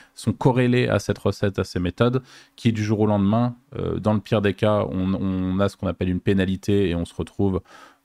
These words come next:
euh, bah, on a, euh, on a un site qui fonctionne, ou plusieurs sites qui fonctionnent, et du jour au lendemain, on n'a plus rien. Euh, enfin, on, le, les sites se sont explosés la gueule, et vous avez absolument tout perdu. Donc là, on,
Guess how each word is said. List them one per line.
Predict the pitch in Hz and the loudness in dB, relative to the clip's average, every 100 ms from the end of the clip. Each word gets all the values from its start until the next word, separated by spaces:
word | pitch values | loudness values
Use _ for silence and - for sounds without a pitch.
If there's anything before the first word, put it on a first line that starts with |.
| 85 | -4
euh, | 87 85 85 80 80 82 82 | -2 0 0 -2 -2 -2 -4
bah, | - 85 85 | -2 -2 -2
on | 87 95 | -2 0
a, | 92 92 90 | 2 2 0
euh, | 87 85 | -2 -6
on | 92 95 | -4 -2
a | |
un | 92 | -2
site | - 107 - | -4 -6 -6
qui | - | -14
fonctionne, | - 95 - 107 104 | -8 -8 -2 0 0
ou | 101 101 - | -2 -6 -8
plusieurs | - 110 110 | -4 0 0
sites | - 101 | -2 -12
qui | - | -10
fonctionnent, | 104 101 - 104 98 | -8 -8 -2 -2 -2
et | 82 98 | -4 -4
du | 92 | -2
jour | 95 | -2
au | 98 | 0
lendemain, | 95 107 | 0 0
on | 98 95 | 0 0
n'a | 104 | -2
plus | - - 92 | -2 -6 -4
rien. | 92 110 196 | -2 -2 -4
Euh, | - 98 92 | -6 -4 -4
enfin, | 95 85 87 | -4 -4 -4
on, | |
le, | 87 87 | -2 -2
les | 87 | -4
sites | - - | -6 -12
se | - 87 | -8 -10
sont | - 92 87 | -6 -4 -4
explosés | 90 95 - 101 98 | -4 -8 -4 0 2
la | 92 | 2
gueule, | 95 101 98 - - - - _ | 2 0 -2 -8 -20 -20 -20 _
et | 98 101 | 0 2
vous | 95 95 90 | 2 0 0
avez | 87 98 | 2 2
absolument | 90 - 95 92 | 2 0 -2 -2
tout | 87 - | -4 -2
perdu. | 90 85 120 185 - | -2 0 -2 -4 -6
Donc | 90 - | -6 0
là, | 95 | 0
on, | 92 90 | 0 -2